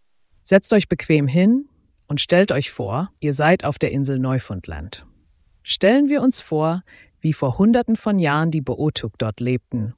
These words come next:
unbekümmert und weit entfernt von der Welt, wie wir sie heute kennen. Sie lebten in einer Welt, die von dichten Wäldern, weiten Flüssen und der rauen Küstenlinie Neufundlands geprägt war.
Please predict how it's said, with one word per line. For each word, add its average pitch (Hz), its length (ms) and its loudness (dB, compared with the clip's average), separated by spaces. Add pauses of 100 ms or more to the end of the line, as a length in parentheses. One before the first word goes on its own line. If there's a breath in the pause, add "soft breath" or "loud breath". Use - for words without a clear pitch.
(120)
unbekümmert 180 840 0
und 127 220 -6
weit 143 300 2
entfernt 147 480 -2
von 123 160 -4
der 110 160 -4
Welt, 147 460 -2
wie 131 140 -4
wir 127 120 -4
sie 120 160 -4
heute 135 260 -4
kennen. 90 400 -10 (800)
Sie - 160 -4
lebten 175 340 2
in 180 120 4
einer 139 260 0
Welt, 160 460 2
die 151 80 -4
von 139 260 -2
dichten 147 400 0
Wäldern, 156 640 0
weiten 156 400 2
Flüssen 156 560 -2 (320 loud breath)
und 143 160 -4
der 135 160 0
rauen 160 340 2
Küstenlinie 135 840 -2
Neufundlands 113 840 -4
geprägt - 500 -8
war. - 280 -12